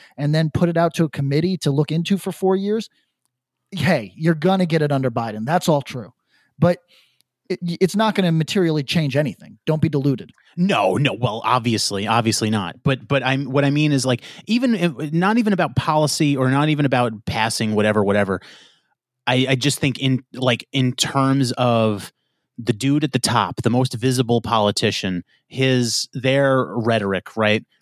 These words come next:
Speaker 2: I think y-, there's, will be an obvious and, and, and major difference between Biden and Trump on that.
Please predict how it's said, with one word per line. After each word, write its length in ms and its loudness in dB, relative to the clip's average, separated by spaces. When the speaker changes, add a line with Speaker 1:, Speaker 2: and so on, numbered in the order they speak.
Speaker 2:
I 140 0
think 300 -2
y-, 480 -10
there's, 400 2
will 380 0
be 400 0
an 200 2
obvious 640 0
and, 420 0
and, 320 0
and 260 0
major 560 0
difference 400 -2
between 340 -4
Biden 280 2
and 100 -2
Trump 260 -6
on 120 -12
that. 140 -20